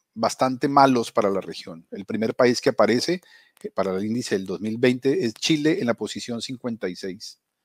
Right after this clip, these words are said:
Y de ahí para adelante, el quinto país es Colombia, que está en el, en la posición sesenta y ocho. Dan cuenta de una posición muy mediocre de la región en materia de capacidades para la innovación empresarial.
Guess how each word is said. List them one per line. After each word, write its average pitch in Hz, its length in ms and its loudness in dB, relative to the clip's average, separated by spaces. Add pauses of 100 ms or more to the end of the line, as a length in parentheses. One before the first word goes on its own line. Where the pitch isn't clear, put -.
(540)
Y 143 120 2
de 131 80 10
ahí 120 100 8
para 135 220 6
adelante, 110 560 4
el 107 160 -6
quinto 131 320 -2
país 131 440 6
es - 200 -6
Colombia, 131 420 4
que - 100 -12
está - 140 -8
en 113 80 -4
el, 117 220 -6
en 104 100 -10
la 101 60 -4
posición 101 480 -10
sesenta 123 400 -2
y 127 40 2
ocho. 120 340 -2 (680)
Dan 143 280 4
cuenta 156 520 6
de 120 160 -2
una 117 180 0
posición 120 560 -4
muy 135 220 -2
mediocre 120 640 0
de 113 160 -2
la 101 80 2
región 104 420 -4
en 113 140 -8
materia 101 560 -2 (180)
de - 120 -4
capacidades 95 560 -2
para 101 160 -2
la 90 40 -2
innovación 87 460 -12
empresarial. 80 580 -14